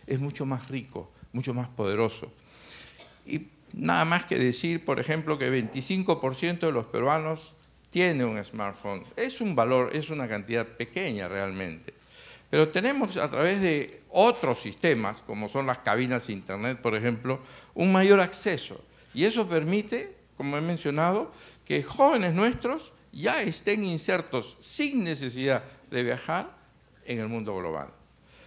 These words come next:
Cuando hablamos de globalización, estamos hablando de flujo.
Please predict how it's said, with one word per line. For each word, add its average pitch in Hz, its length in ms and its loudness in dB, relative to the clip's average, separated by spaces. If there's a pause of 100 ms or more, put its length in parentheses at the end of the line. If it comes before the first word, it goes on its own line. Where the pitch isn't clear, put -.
(120)
Cuando 139 420 0
hablamos 180 520 -2
de 135 80 -6
globalización, 156 1200 0 (420)
estamos 185 380 -2
hablando 190 560 0 (280)
de 120 120 -4
flujo. - 560 0